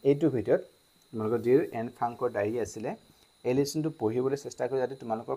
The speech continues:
পঢ়াত কিবা যদি অসুবিধা আছে, তোমালোকে পঢ়িব পাৰা ভালকৈ। আৰু ইয়াৰ এই লেচনটোৰ কুৱেশ্যন আনচাৰ, যিবিলাক প্ৰশ্ন, প্ৰশ্ন আছিলে, সেই প্ৰশ্নবিলাক উত্তৰৰ ওপৰতো সুন্দৰকৈ ভিডিঅ' বনোৱা আছে। তোমালোকে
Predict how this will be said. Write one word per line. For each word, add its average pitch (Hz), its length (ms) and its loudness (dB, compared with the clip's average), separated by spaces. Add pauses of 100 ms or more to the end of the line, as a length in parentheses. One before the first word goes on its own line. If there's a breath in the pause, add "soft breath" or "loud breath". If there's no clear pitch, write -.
পঢ়াত 107 340 -2
কিবা 120 180 -2
যদি 120 120 -4
অসুবিধা 113 280 -4
আছে, 123 180 -4
তোমালোকে 113 340 -6
পঢ়িব 110 360 0
পাৰা 117 180 0
ভালকৈ। 104 360 0 (520 soft breath)
আৰু 123 200 8
ইয়াৰ 147 280 8 (160)
এই 135 140 4
লেচনটোৰ 139 520 0 (580)
কুৱেশ্যন 143 260 6
আনচাৰ, 120 220 0
যিবিলাক 131 200 -2
প্ৰশ্ন, 110 280 -4 (300)
প্ৰশ্ন 113 300 -2
আছিলে, 120 340 2
সেই 139 220 0
প্ৰশ্নবিলাক 120 500 -6
উত্তৰৰ 123 260 -6
ওপৰতো 127 280 -6
সুন্দৰকৈ 123 440 -8
ভিডিঅ' 104 280 -2
বনোৱা 104 160 -4
আছে। 107 140 -10
তোমালোকে 107 420 -6